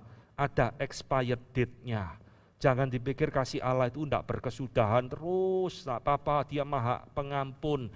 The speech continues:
tidak mungkin menghukum dan sebagainya. Tidak. Saudara-saudara, Musa di dalam Mazmur sembilan puluh mengatakan, "Masa hidup kami tujuh puluh tahun, Tuhan.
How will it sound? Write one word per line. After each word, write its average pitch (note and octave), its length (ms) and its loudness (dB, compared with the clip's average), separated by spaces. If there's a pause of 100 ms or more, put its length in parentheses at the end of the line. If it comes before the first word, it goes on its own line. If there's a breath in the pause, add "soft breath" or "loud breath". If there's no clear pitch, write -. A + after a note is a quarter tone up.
(240 loud breath)
tidak A#2+ 160 6
mungkin C#3+ 400 -2
menghukum B2+ 560 -2
dan G#2+ 160 -2
sebagainya. G#2 640 -6
Tidak. D3 440 -4 (840 soft breath)
Saudara-saudara, D#3 960 4 (880)
Musa D3 560 4
di A#2+ 80 -4
dalam C3 240 6
Mazmur C3 240 -2
sembilan A#2 400 0
puluh B2+ 280 0
mengatakan, G#2 600 0 (480 soft breath)
"Masa E3 320 4
hidup C3+ 240 0
kami C#3 320 0
tujuh B2+ 240 -2
puluh C#3 240 -4
tahun, D#3 480 2
Tuhan. G#2+ 320 -4